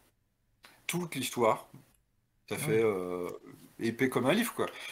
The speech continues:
Speaker 1: Maintenant, il faut que je le retravaille, il faut que je, que je prenne deux, trois mois, tu vois, pour, euh, tout le travail de, d'editing, quoi, de, d'orthographe, de changer les phrases,
Speaker 2: Ouais.
Speaker 1: et cetera. Mais, euh,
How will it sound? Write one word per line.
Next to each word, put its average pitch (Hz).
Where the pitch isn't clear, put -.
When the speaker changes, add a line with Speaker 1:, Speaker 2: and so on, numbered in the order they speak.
Speaker 1:
Maintenant, 143
il 160
faut 131
que 131
je 107
le 113
retravaille, 165
il -
faut 123
que 113
je, -
que 131
je 127
prenne 147
deux, 147
trois 165
mois, 170
tu 170
vois, 139
pour, 117
euh, 113
tout 147
le 127
travail 131
de, 113
d'editing, 139
quoi, 98
de, 95
d'orthographe, 143
de 117
changer -
les 113
phrases, 147
Speaker 2:
Ouais. -
Speaker 1:
et -
cetera. 170
Mais, 110
euh, 107